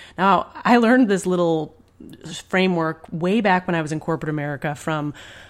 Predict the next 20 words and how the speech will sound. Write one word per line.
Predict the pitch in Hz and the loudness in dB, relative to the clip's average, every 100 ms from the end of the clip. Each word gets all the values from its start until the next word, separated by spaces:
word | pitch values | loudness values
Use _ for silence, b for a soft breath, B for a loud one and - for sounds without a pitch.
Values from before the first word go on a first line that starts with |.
| B | B
a | 165 | 0
mentor | 175 180 180 165 | 2 2 2 2
I | 165 | 0
had | 165 156 | -2 -6
named | 156 147 | -6 -6
Bill | 165 160 | -6 -4
Lucas | 156 151 - 143 - - | -6 -6 -8 -10 -10 -10
at | 156 - | -12 -10
the | 160 | -8
N | 160 | -8
P | 160 160 | -8 -6
D | 160 | -6
Group. | 151 151 - - | -8 -10 -12 -10
And | 170 165 151 B B B B B _ - - | -6 -6 -6 B B B B B _ -20 -8
it | 226 220 | -4 -2
was | 220 | -2
critical | - 285 311 170 | -2 -2 0 -4
because | 160 180 | -6 -4
we | 175 226 | -2 -2
had | 240 | -2